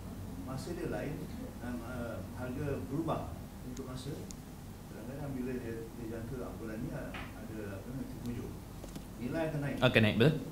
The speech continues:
Speaker 2: Ada risiko-risiko tertentu.
Speaker 1: Semua dia ada data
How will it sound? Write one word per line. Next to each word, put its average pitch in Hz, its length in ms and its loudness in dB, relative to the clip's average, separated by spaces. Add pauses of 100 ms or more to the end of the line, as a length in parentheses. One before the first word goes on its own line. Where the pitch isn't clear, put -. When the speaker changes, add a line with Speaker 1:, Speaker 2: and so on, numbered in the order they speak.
(760)
Speaker 2:
Ada 135 160 10
risiko-risiko 135 640 10
tertentu. 120 400 8 (160)
Speaker 1:
Semua - 240 -6
dia 160 240 0
ada 127 240 0
data 117 80 -2